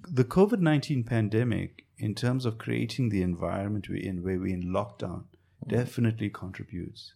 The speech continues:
Speaker 2: Mm.
Speaker 1: Because we are more so, especially if you live on your own or in a, uh, or in isolation to some extent with a small support circle,
Speaker 2: Mm.
Speaker 1: you,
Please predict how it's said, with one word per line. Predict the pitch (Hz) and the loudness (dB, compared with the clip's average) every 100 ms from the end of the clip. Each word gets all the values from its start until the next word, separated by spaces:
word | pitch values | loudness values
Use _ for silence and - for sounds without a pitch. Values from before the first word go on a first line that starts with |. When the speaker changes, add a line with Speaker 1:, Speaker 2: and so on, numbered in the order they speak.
| _ - | _ -10
Speaker 2:
Mm. | 180 - 143 101 _ | -8 -6 -8 -12 _
Speaker 1:
Because | 107 110 110 107 | -6 -2 0 2
we | |
are | 107 | 2
more | 107 113 120 | 4 4 4
so, | 117 107 98 - _ _ - | 2 2 0 -6 _ _ -6
especially | 104 - 180 180 170 | -4 0 0 0 -2
if | - | 0
you | |
live | 95 98 95 | 2 2 2
on | 90 | 0
your | 90 | 0
own | 104 101 92 | 0 0 0
or | 92 | 0
in | 90 | -2
a, | 92 92 - _ _ _ _ - | -2 -6 -12 _ _ _ _ -10
uh, | 101 92 90 98 - _ _ _ - | -6 -4 -6 -8 -14 _ _ _ -6
or | 107 | -4
in | 98 104 | -2 -2
isolation | 104 - 98 107 107 | -4 0 0 2 0
to | 110 - | -2 -2
some | 101 90 | -2 -2
extent | - - 120 98 | -4 -2 -2 -2
with | 92 | -4
a | 85 | -4
small | - 101 95 92 90 | -4 -4 -2 -2 -4
support | - - - 139 143 | -6 -6 0 2 2
circle, | - 98 - 90 - - - | 0 -4 -4 -10 -10 -12 -6
Speaker 2:
Mm. | - 131 110 | -6 -6 -14
Speaker 1:
you, | - 110 | -6 -6